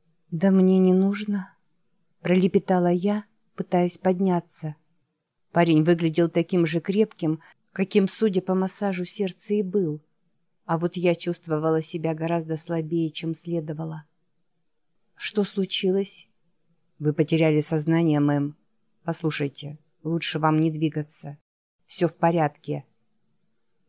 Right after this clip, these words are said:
То, что все далеко не в порядке, я увидела, едва приподнялась на локте. Рядом на полу замерла Джин в Прадо, а над ней, словно жуткая горгулья, висела черная угловатая тень.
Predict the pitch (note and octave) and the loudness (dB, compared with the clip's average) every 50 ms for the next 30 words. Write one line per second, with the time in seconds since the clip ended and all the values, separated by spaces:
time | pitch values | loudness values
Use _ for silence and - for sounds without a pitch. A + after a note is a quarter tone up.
0 | _ _ _ _ - F#3+ F3 - - - E3+ D#3+ - - - F3+ F3+ D#3 E3+ D#3 | _ _ _ _ -6 -4 -4 -4 -4 -6 -6 -6 -4 -2 -2 -2 0 0 0 0
1 | E3 D#3+ - F3 E3+ E3 D#3+ - _ - E3+ E3 F3 F3 F3+ F3+ - - - F#3 | 0 -2 -2 0 0 0 0 -2 _ -2 0 2 2 0 0 -2 -6 -10 -8 -8
2 | F3+ - _ _ _ _ _ _ _ _ - E3+ D#3 D#3+ D#3 D3+ D#3 D3+ D3+ F3+ | -8 -10 _ _ _ _ _ _ _ _ -4 -2 0 0 0 0 0 -2 -2 -4
3 | F3 - E3+ D#3+ D#3+ D#3+ D#3+ D3 D3+ E3 F3 F3 - E3 D#3+ - D#3+ D#3 E3 E3+ | 0 0 0 2 2 0 0 0 -2 -2 -2 -2 -2 -6 -4 -4 -4 -2 -2 0
4 | E3 E3+ F3 E3+ - - F3+ F3+ F3+ F#3+ F3+ D#3 D3+ - - - D3+ D3+ - _ | 0 0 -2 -2 -2 -2 -2 -2 -2 -2 -4 -4 -6 -10 -12 -10 -10 -10 -10 _
5 | _ _ _ _ _ _ _ _ _ _ _ _ _ _ - E3 F3 F#3+ F#3 D#3+ | _ _ _ _ _ _ _ _ _ _ _ _ _ _ -2 4 6 6 6 6
6 | F3+ E3+ F3 E3+ E3 - F#3 F3 F3 F#3 F3 D#3+ E3+ E3+ F3+ E3+ F3 F3+ F3 F3 | 4 4 2 2 0 0 -2 0 0 0 -2 0 0 0 0 2 2 0 0 0
7 | D#3+ E3+ F#3 F#3+ F3 - _ - A3+ G#3 G3+ G3+ F#3+ E3+ E3+ D#3+ D#3 _ _ _ | 0 0 0 0 0 -2 _ -4 0 2 2 2 2 0 -2 -4 -4 _ _ _
8 | _ _ _ _ - E3 E3+ F3 E3 D#3+ D#3 D3+ F3 F#3 F#3 F3+ E3+ D3+ - - | _ _ _ _ -6 -2 0 0 0 0 0 0 0 2 2 0 0 -2 -4 -4
9 | - E3 E3+ E3 E3+ F3 E3 D#3+ F#3 G#3 G3 - - F3 E3+ D#3 D#3 F3 F3+ F3+ | -2 0 0 2 2 2 2 2 0 -2 -2 0 2 2 2 4 2 2 0 0
10 | F3 G3 G#3+ A3 F#3+ F#3 F#3 E3+ D#3+ D#3 _ _ _ _ _ _ _ - D3 D3+ | 0 0 0 0 2 2 2 0 0 -2 _ _ _ _ _ _ _ -4 -2 -2
11 | - - - D#3+ D#3 E3 D#3+ - - - E3 E3 D#3+ D#3 E3+ D#3+ D#3 D#3 D#3 D#3 | -2 -2 -2 -2 -2 -2 -2 -2 -2 -2 0 -2 -2 0 0 0 0 0 0 -2
12 | E3 D#3+ D#3 D#3 E3 E3 - - E3 E3 E3+ - - - F3+ D#3+ D3+ D#3 D3+ | -2 -2 0 0 -2 -2 -2 0 0 0 0 -2 0 2 2 2 2 2 -2